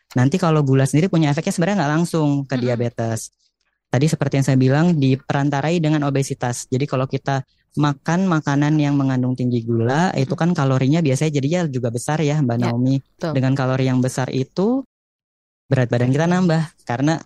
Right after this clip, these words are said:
Speaker 1: yang kita makan lebih banyak daripada kalori yang kita keluarkan, daripada
Speaker 2: Hmm.
Speaker 1: aktivitas kita.
Speaker 2: Mhm.
Speaker 1: Nah, dari obesitas tersebut tadi baru nanti berkembang lama-lama jadi diabetes. Meskipun dari penelitian juga ada sih yang mengatakan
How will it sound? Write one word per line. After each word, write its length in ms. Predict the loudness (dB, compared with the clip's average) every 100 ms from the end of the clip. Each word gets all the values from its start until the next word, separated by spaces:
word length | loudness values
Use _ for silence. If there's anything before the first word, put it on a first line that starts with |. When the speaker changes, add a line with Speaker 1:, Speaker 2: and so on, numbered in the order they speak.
| _
Speaker 1:
yang 180 | -2 -2
kita 200 | 0 0
makan 320 | 0 0 0
lebih 220 | 0 0 0
banyak 240 | 0 0
daripada 440 | -2 -4 -4 -4
kalori 340 | -4 -2 -2 0
yang 100 | -2
kita 220 | -2 -6
keluarkan, 560 | -4 -4 -4 -4 -2 -2
daripada 400 | -2 -2 -2 -2
Speaker 2:
Hmm. 40 |
Speaker 1:
aktivitas 440 | -4 -4 -4 -4
kita. 420 | -4 -6 -6 -6 -8 _ _ -14
Speaker 2:
Mhm. 260 | -12 -2
Speaker 1:
Nah, 140 | 0 2
dari 320 | 4 4 4
obesitas 500 | 2 2 2 0 -2
tersebut 400 | -2 -2 -2 0
tadi 380 | -2 -2 0 2
baru 260 | 2 2
nanti 240 | 2 0 0
berkembang 680 | -2 -2 0 0 0 0 0
lama-lama 500 | 0 -2 -2 -2 -2
jadi 380 | -2 -2 -2 -2
diabetes. 800 | -2 0 0 0 -2 -4 -4 -10 _ _ _
Meskipun 480 | -2 0 0 2 4
dari 200 | 4 2
penelitian 440 | 4 4 4 4
juga 300 | 4 4 2
ada 180 | 2 2
sih 320 | 2 0 -2 -2
yang 180 | 0
mengatakan 720 | 2 0 -2 -4 -4 -2 0